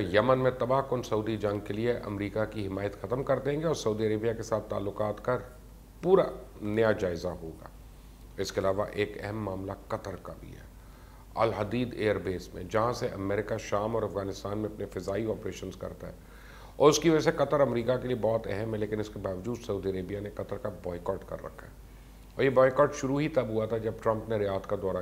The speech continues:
किया था, क्योंकि सऊदी अरेबिया को पता था वो जो भी करेंगे उन्हें ट्रंप की हिमायत हासिल होगी। लेकिन अब मोहम्मद बिन सलमान को पता है कि जो बाइडन चाहेंगे कि खलीजी ममालिक में इस अंदरूनी तनाज़े को ख़त्म किया जाए, क्योंकि ये अमेरिका के मफाद में नहीं है।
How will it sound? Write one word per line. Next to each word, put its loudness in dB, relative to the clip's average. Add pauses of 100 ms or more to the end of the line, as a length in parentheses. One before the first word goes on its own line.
किया -10
था, -14 (560)
क्योंकि 4
सऊदी 8
अरेबिया 6
को 4
पता 6
था 4
वो 4
जो 2
भी 4
करेंगे 4
उन्हें -2
ट्रंप 4
की -4
हिमायत 0
हासिल -6
होगी। -8
लेकिन 2
अब 4 (760)
मोहम्मद 0
बिन -2
सलमान -2
को -6
पता -8
है -10 (460)
कि 0
जो 6
बाइडन 2
चाहेंगे -2
कि -8
खलीजी -2
ममालिक 0
में -4
इस -8
अंदरूनी -2
तनाज़े -2
को -4
ख़त्म -2
किया -4
जाए, -6 (440)
क्योंकि 0
ये 2
अमेरिका 0
के -4
मफाद -2
में -6
नहीं -6
है। -10